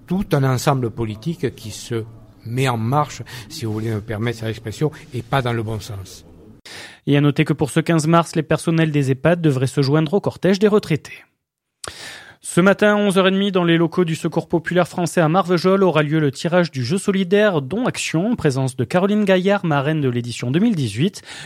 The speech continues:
Speaker 2: Le Don Action est la campagne de collecte de dons financiers permettant au Secours populaire français d'agir et de développer la solidarité.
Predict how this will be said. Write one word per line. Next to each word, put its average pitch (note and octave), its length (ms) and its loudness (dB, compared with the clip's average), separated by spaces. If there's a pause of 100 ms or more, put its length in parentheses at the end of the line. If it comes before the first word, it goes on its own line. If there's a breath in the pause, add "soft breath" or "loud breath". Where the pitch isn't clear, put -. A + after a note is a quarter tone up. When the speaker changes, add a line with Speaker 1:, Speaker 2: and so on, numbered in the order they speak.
(120)
Speaker 2:
Le B2 100 2
Don B2 200 2
Action E3 340 2
est D#3+ 140 4
la C#3 100 2
campagne D#3 400 0
de D3+ 60 4
collecte F3 360 0
de F3 160 4
dons F#3 220 2
financiers F#3+ 480 -2
permettant D#3 420 0
au C#3 40 0
Secours E3 320 -2
populaire E3 360 0
français F3+ 380 -2
d'agir C#3+ 560 0
et F#3 80 0
de D3+ 100 2
développer A2+ 420 0
la A3+ 100 4
solidarité. G3 640 2